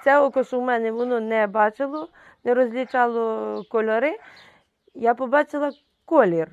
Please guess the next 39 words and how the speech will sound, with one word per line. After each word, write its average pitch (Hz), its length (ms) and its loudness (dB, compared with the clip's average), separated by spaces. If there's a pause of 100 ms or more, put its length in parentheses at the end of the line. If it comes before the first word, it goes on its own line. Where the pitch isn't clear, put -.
що 226 120 -6
для 220 160 -2
мене 233 220 -2
це 220 120 -6
був 202 200 -8
шок. - 300 -6 (400)
До 294 160 -8
сих 302 220 -10
пор 214 240 0
кольори, 240 600 0
е, 208 320 -2
розрізняю, 214 840 0 (380)
тільки, 247 580 -6
звісно, 240 480 -2
вже 226 260 0
з 190 80 -6
роками, 214 500 2
бо 190 140 -8
це 214 140 -6
вже 202 200 -6
пройшло 208 340 -10
багато 202 360 -4
років, 202 320 -8 (360)
у - 60 -10
мене, 208 640 -4
м, 226 760 -16
зір 269 340 -4
просто 220 420 -4
ухудшився, 190 760 -8
с-, - 140 -14
с-, 196 220 -14
ну, 254 180 -4
сам 240 180 -4
по 311 120 -10
собі, 320 300 -6
того, 220 240 -4
що 214 460 -8
роки 302 340 -2
йдуть. 175 400 -10